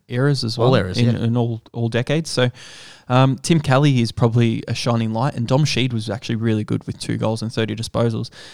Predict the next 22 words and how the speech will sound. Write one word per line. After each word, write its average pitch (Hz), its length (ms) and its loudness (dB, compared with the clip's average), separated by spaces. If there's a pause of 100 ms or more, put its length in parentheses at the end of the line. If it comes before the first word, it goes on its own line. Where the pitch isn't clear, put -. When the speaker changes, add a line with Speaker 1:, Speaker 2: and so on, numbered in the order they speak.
(140)
Speaker 1:
But 117 100 2
I 123 60 4
do 135 160 2
need 170 160 2
to - 80 -2
mention 117 500 -2 (400)
Andrew 143 300 0
Gaff - 500 -4 (140)
and 110 160 -6
his 139 240 -2
downfall 110 500 -2
and 107 100 -2
what's 123 140 0
happened 117 300 -2
to 104 40 -6
him. 120 220 -2
He 113 80 0
had 156 160 -2
ten 151 160 0
disposals, 123 440 -2
Source, 127 440 -6 (400)
uh, 113 320 2